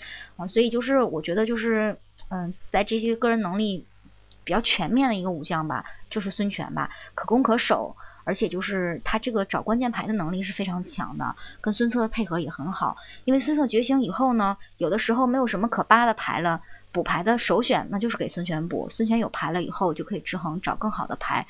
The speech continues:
来发挥一下自己的作用啊，用不，用不掉的牌还，还可以通过制霸再还给孙策。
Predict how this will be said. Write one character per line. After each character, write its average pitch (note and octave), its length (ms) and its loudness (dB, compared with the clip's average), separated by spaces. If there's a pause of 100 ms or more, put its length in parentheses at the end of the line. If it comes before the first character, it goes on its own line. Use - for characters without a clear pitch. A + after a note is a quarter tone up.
(260)
来 D#3+ 100 -2
发 G3+ 180 4
挥 G#3 100 0
一 G3 40 0
下 F#3+ 40 0
自 F#3+ 80 -6
己 F#3+ 60 -4
的 C#3+ 40 0
作 G3 200 -4
用 D#3+ 140 -2
啊， - 120 -2 (240)
用 B3+ 140 4
不， A#3 200 0
用 C4 140 2
不 B3 60 0
掉 C4 100 6
的 A#3 80 6
牌 G3+ 180 0
还， F#3 180 -2
还 G3+ 100 0
可 G#3+ 120 -2
以 - 40 -2
通 G#3+ 120 -2
过 G#3 100 0
制 - 160 -6
霸 A3 200 4
再 A3+ 160 0
还 F#3+ 220 0
给 G#3 80 -2
孙 G3 180 -6
策。 E3+ 320 0